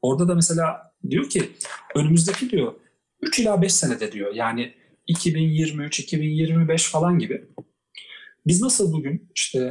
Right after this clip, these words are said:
e, WhatsApp denen teknolojiyi artık şey gibi kullanıyoruz, bir uzvumuz gibi,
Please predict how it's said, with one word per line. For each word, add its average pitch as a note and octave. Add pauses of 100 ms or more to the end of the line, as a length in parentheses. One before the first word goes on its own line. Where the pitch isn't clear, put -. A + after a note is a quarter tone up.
(200)
e, A#2+ (600)
WhatsApp D3+
denen C3 (240)
teknolojiyi A2+ (260)
artık A2+
şey D3+
gibi A#2+
kullanıyoruz, G#2+
bir -
uzvumuz C3+
gibi, G#2+